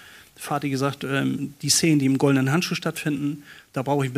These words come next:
Berater, das muss authentisch sein.“ Und dann durfte ich bei den Dreharbeiten echt dabei sein. Also alles, was im Goldenen Handschuh abging, war ich dabei. Es war so interessant, der gesamte Laden ist nachgebaut worden.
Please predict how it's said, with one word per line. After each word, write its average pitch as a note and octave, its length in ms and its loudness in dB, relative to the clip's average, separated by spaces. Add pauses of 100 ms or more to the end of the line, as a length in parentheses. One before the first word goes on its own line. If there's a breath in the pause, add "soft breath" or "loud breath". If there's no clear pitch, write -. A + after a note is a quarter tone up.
Berater, C#3 320 2
das C#3 120 -4
muss D#3 140 -4
authentisch D#3+ 580 0
sein.“ E3 280 -2
Und D#3+ 160 0
dann C#3+ 180 2
durfte D#3 320 0
ich G3 100 -4
bei F3 100 0
den F3 140 -2
Dreharbeiten D#3+ 520 -2
echt - 200 -6
dabei C#3 300 2
sein. D3 240 -2
Also B2+ 180 -6
alles, D#3+ 260 -6
was - 220 -10
im G#3 200 8
Goldenen F3 340 4
Handschuh D#3+ 220 0
abging, D3 480 -4 (440 loud breath)
war C3+ 140 -2
ich C3+ 80 -4
dabei. C3+ 240 -4
Es D#3 160 -6
war C#3+ 80 4
so D#3 160 2
interessant, D#3 460 -2
der D3 60 0
gesamte D3+ 340 2
Laden D3+ 340 2
ist D3+ 140 -8
nachgebaut D3+ 680 2
worden. D3+ 420 4